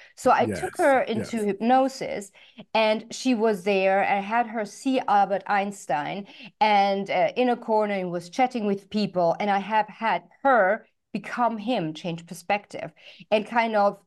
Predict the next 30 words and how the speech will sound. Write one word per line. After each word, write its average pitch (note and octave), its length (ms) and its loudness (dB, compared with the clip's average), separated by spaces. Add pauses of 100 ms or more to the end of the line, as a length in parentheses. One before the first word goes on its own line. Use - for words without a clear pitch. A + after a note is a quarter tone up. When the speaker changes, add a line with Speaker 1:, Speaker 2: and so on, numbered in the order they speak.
(180)
Speaker 1:
all B3 140 4
of G#3 60 -2
a G#3+ 80 -2
sudden G#3+ 400 0
Speaker 2:
Yes. A2 80 -8
Speaker 1:
empower B3+ 640 0
herself F3+ 500 -2
with G#3+ 460 -2
that, F#3 420 2
that G#3+ 240 -4
now G3+ 380 0
she A3 260 -8
had F3+ 380 -2
exactly F#3 380 -4
the F3 120 -8
same F#3+ 460 -4
memory G3+ 360 0
capacity F3+ 680 -10
like E3 260 -2
Albert E3+ 300 -2
Einstein. G3+ 480 -4 (380)
And, A#3 140 4
you A#3+ 80 2
know, A#3 160 2
this B3 200 -4
kind C#4 320 0
of, A3+ 200 0 (440)
uh, G#3+ 80 2
having B3+ 480 0
an G#3 180 -6